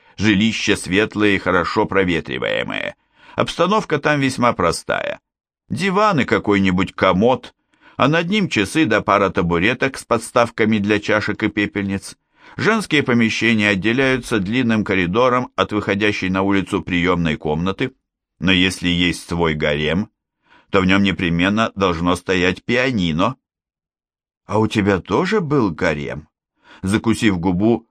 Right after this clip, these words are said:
Вероника Альбертовна обиженно воззрилась на мужа. «Помилуй, Вероника!»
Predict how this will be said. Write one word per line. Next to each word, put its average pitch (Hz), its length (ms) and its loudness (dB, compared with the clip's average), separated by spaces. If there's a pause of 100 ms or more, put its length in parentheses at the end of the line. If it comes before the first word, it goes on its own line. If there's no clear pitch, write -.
(140)
Вероника 95 500 2
Альбертовна 92 580 0
обиженно 92 640 0
воззрилась 90 640 0
на 95 140 0
мужа. 92 460 0 (1040)
«Помилуй, 92 680 2
Вероника!» 87 800 0